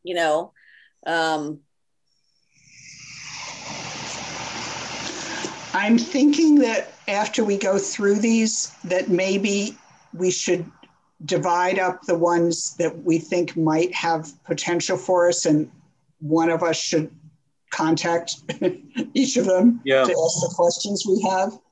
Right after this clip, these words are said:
Speaker 1: Hmm.
Speaker 2: Does that make sense? Um,
Speaker 3: Mike,
Speaker 2: okay.
Speaker 3: yeah.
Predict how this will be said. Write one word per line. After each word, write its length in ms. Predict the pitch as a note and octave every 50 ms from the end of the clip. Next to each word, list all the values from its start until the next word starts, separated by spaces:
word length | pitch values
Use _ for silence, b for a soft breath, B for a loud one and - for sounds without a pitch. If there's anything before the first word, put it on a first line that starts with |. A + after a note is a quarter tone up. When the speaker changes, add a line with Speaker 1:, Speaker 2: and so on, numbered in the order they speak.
| _ _ _ _ _
Speaker 1:
Hmm. 180 | - A3 G#3+ G#3
Speaker 2:
Does 120 | F#3+ D#3+
that 180 | D3 E3+ E3+ E3+
make 140 | F3 D#3 -
sense? 560 | - - F3 E3+ E3+ F3+ - - - - - _ _ _ _ _ _ _ _ _ _ _ _ _ _ _ _ _ _ _ _ _ _ _
Um, 500 | E3+ E3 E3 E3 E3 E3 E3 F3 F3 - - _ _ _ _ _ - - _ G#2
Speaker 3:
Mike, 260 | G#2 G2+ F#2 F2+ F2
Speaker 2:
okay. 100 | E3+ F#2+
Speaker 3:
yeah. 180 | G2+ G2+ F#2+